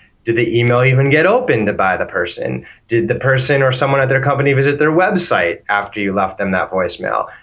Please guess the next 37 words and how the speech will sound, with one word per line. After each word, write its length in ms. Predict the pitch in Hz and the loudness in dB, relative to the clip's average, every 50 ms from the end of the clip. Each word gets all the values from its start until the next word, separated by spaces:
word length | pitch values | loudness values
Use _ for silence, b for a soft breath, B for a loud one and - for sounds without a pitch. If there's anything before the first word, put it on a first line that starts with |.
| B B - | B B -4
Did 120 | 123 123 | -2 0
they 100 | 127 127 | 0 0
start 300 | 123 - - 139 127 123 | 0 0 2 0 0 0
following 420 | 127 - 127 120 123 127 131 135 135 | 0 0 2 2 4 2 2 2 2
your 120 | 139 135 | 2 0
C 300 | 131 - - 139 127 135 | 0 0 -2 0 2 2
E 60 | 139 | 4
O 100 | 139 135 | 4 4
on 200 | 135 131 135 135 | 4 2 0 0
Twitter 420 | 131 - - 196 185 151 120 104 101 | -2 0 0 2 2 4 4 4 2
or 80 | 113 | 2
mention 540 | 117 120 123 131 135 127 - 143 131 131 127 | 2 2 2 2 2 0 0 0 2 2 2
a 100 | 123 120 | 2 0
keyword 640 | - - - 214 196 139 113 107 104 104 101 101 95 | -2 -4 -2 0 0 2 2 2 2 2 0 0 0
that's 240 | 110 110 110 - | 0 0 0 -2
resonated, 640 | - 117 120 123 120 117 123 123 117 123 123 123 - - _ - - - | -2 0 0 0 0 0 -2 0 0 0 -2 -2 -4 -8 _ -20 -18 -6
re-, 220 | 110 120 123 - | -2 -2 -2 0
related 340 | - 127 123 123 123 123 117 - | 0 0 0 2 2 0 0 0
to 80 | 135 123 | 0 -2
your 80 | 107 | 0
business? 540 | - 180 185 135 117 104 98 98 98 - b b b b b _ - - | 0 0 0 2 2 2 2 0 -2 -4 b b b b b _ -12 0
These 160 | - 175 180 | 2 2 4
are 100 | 175 190 | 4 2
all 260 | 185 - 151 151 151 151 | 2 4 4 4 2 2
signals 580 | 151 - - 165 160 156 147 139 127 120 110 | 0 0 0 0 2 2 2 2 2 2 2
that 160 | 117 113 104 | 0 0 0
we 120 | 120 131 131 | 2 2 2
wanted 280 | 123 127 123 123 120 | 2 2 2 2 2
to 60 | 117 117 | 2 2
make 180 | 117 117 113 | 2 2 0
sure 220 | - - 131 120 113 | 0 0 0 0 2
we 140 | 113 113 | 2 2
equip 360 | 110 107 110 - 139 123 123 117 | 2 0 -2 0 0 0 2 2
our 160 | 110 107 104 | 2 2 0
sales 360 | 104 - 151 151 160 160 156 | 0 0 0 2 2 0 0
team 280 | - - 123 110 110 107 | -2 -2 0 0 2 2
with, 260 | 104 101 104 101 | 2 2 0 -2